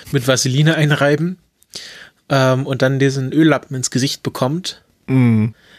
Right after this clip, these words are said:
Speaker 1: Wo ich auch, äh, da hatte ich auch schon, war ich dann auf der Seite der Mannschaft, weil die machen eine harte Arbeit und, und, äh, bereiten hier das Schiff für den Kriegseinsatz vor. Und er, äh, schlawenzelt um die herum und, äh, macht Fotos und dann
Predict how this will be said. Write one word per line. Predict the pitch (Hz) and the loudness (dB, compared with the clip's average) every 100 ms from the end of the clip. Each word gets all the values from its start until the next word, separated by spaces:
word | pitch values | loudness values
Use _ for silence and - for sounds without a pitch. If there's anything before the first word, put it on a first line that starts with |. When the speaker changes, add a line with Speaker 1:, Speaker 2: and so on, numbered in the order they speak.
| _ - | _ -10
Speaker 1:
Wo | 135 139 | -2 0
ich | - | 2
auch, | 151 151 - - - | 0 0 -8 -14 -8
äh, | 208 135 139 - | 0 2 2 0
da | 135 | -2
hatte | 143 180 | -2 -2
ich | - | -2
auch | 160 | 0
schon, | - 160 156 151 | 0 0 -2 -2
war | 135 156 | 0 0
ich | |
dann | 170 165 | 0 0
auf | 160 | 0
der | - | 2
Seite | 143 151 151 | 2 2 0
der | 147 | -2
Mannschaft, | 143 170 - 110 - 123 | 0 -2 -2 -6 -4 0
weil | 123 131 135 - - - | 2 2 -2 -6 -20 -12
die | - | -4
machen | 131 - 156 | -4 -2 0
eine | 139 | 0
harte | 139 143 | 0 -2
Arbeit | 113 131 165 175 | 0 2 2 2
und, | - 143 135 131 | -2 -6 -4 -6
und, | - 139 135 123 - | -4 -4 -4 -8 -6
äh, | 139 131 127 | -2 0 2
bereiten | 139 135 135 - | 0 0 -2 -2
hier | 143 139 | 2 2
das | 131 | 2
Schiff | - 156 | 0 0
für | 135 | -2
den | 123 | -2
Kriegseinsatz | 175 - 127 123 117 | -4 -2 -2 -2 -4
vor. | - 135 165 _ _ - - - _ _ _ _ _ _ _ _ | -2 -4 -4 _ _ -20 -20 -20 _ _ _ _ _ _ _ _
Und | 160 147 | -4 0
er, | 143 151 | 2 2
äh, | 147 147 139 | 0 0 0
schlawenzelt | - 131 143 156 151 | 2 0 0 0 0
um | 139 | 0
die | 135 | 0
herum | 135 131 185 196 | 2 4 2 0
und, | - 139 143 143 - | -2 -2 0 -2 -2
äh, | 143 135 | 0 2
macht | 135 127 | 0 -4
Fotos | - 151 156 165 | -2 0 2 0
und | 139 | 0
dann | 135 151 151 | 0 0 -2